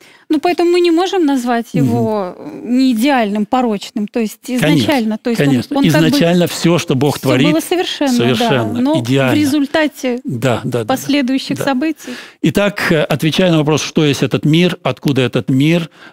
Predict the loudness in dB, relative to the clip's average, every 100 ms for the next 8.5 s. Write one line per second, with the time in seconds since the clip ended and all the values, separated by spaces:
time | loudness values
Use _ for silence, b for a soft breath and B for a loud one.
0 | -4 -2 0 -2 -2 0 0 0 -2 0
1 | 0 0 -2 -2 -2 -4 -2 -2 0 -2
2 | -2 -2 0 0 0 -2 -6 -2 0 0
3 | -2 -6 -2 -2 0 0 -2 B B B
4 | B -2 2 2 2 2 0 2 4 4
5 | 4 4 4 2 2 2 2 2 2 0
6 | -2 -2 0 2 0 0 0 0 2 2
7 | 0 -2 B B B -8 -2 0 2 2
8 | 0 -4 -4 -2